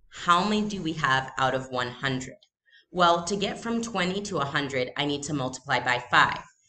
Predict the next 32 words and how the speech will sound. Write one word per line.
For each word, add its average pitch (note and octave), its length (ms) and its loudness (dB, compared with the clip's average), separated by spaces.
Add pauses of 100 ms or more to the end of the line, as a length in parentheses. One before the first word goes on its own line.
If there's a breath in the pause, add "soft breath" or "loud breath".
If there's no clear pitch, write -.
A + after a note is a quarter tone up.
(180 soft breath)
So - 140 -8
if F#3+ 80 -4
I'm F3 200 4
multiplying A#3 600 0
the A3 80 -2
denominator G#3+ 560 0
by C3 200 0
five, B2+ 360 -2 (320 soft breath)
I'm F3 300 2
also A3 400 2
multiplying E3 680 -4
the D3 60 0
numerator D3 540 0
by B2+ 180 0
five. - 320 -8 (340)
So D#3 220 0
I D3 140 6
get D#3+ 240 0
forty-five C3+ 720 -2
on C3+ 140 -2
top C3 260 -8
of B2 120 -14
one B2 160 -4
hundred, C3+ 440 -4 (320)
or D3+ 160 2
forty-five C#3+ 520 -2
hundredths, - 600 -6 (200 soft breath)
which A3+ 220 -2
gives G#3 240 -4
me F#3 220 -2
forty-five C#3+ 560 -2
percent. C3+ 320 -4